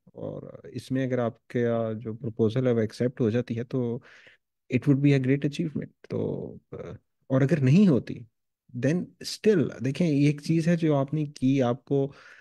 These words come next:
पता चला कि ये चीज़ें किस तरह की जाती हैं, राइट? ये चीज़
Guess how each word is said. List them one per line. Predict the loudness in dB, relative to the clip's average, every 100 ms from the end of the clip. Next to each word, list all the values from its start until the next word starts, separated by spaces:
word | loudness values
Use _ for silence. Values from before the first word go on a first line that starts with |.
| _ _ -2
पता | 0
चला | 2 2 2
कि | 0 -2
ये | -2 -2
चीज़ें | -4 -2 -2 0 -2 -2 -6 _ -6
किस | -4 0
तरह | 2 2
की | 2 0
जाती | 2 0 0 -6
हैं, | -6 -10
राइट? | -10 -12 -14 _ -20 -20 _ -10
ये | -2 -2
चीज़ | 0 0 0